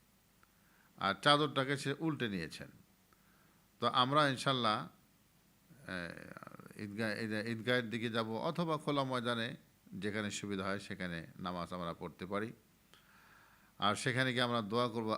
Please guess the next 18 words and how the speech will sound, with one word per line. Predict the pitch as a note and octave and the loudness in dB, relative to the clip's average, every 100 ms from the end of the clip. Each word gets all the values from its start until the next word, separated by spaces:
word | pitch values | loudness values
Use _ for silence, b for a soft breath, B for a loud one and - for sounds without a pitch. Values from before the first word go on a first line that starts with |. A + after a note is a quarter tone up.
| - | 0
"আল্লাহুম্মা | A#2+ A#2+ A#2+ A2+ A2 G#2+ G#2+ G#2 | 0 4 4 4 0 -2 0 0
আসকিনা | G#2 - B2+ A2+ G2+ - - _ - b b b F#2+ | -2 -2 -2 0 -2 -4 -14 _ -20 b b b 2
গাইসান | G#2 C#3+ D3 C#3 | 8 8 8 4
মুগীসান | C3 A#2+ A#2 C#3 C3+ B2+ | 4 0 0 0 0 0
মারিআন | A#2 A2 A2+ C3 - A#2+ | 0 0 2 2 0 0
মুরিআন | A#2 A#2 A#2 C#3+ B2+ A2+ G2 F2+ _ - | 2 2 4 4 4 4 0 -6 _ -8
নাফিন | F2 C3 C3 B2 A2+ | 2 6 6 4 0
গায়রা | G#2 A#2+ A#2 | 4 4 4
দারিন | G2 A#2 A#2+ A2 | 4 6 6 4
আজিলান | G#2 B2 A2+ A#2 G#2+ | 6 6 4 0 2
গায়রা | G2+ A2+ | 2 4
আজিল। | G#2+ G2+ G2 E2+ D2+ - - _ b b b b b | 4 4 2 0 -8 -10 -20 _ b b b b b
আল্লাহুম্মা | G#2+ A#2+ A#2+ A2 A2 G#2 G2+ | -2 6 6 6 2 0 2
আগিসনা, | G#2 G#2 G2+ G2+ F#2 | 0 -2 -4 -2 0
আল্লাহুম্মা | F#2 G2+ G2 F#2+ F#2+ F#2 F2 | 0 0 0 0 -2 -4 -4
আগিসনা, | F2 F2+ F2+ F2 | -4 -8 -6 -4
আল্লাহুম্মা | F2 F#2 F2 E2 E2+ | -2 -2 -4 -4 -6
আগিসনা। | E2+ E2 F2 F2+ E2+ | -6 -8 -10 -8 -8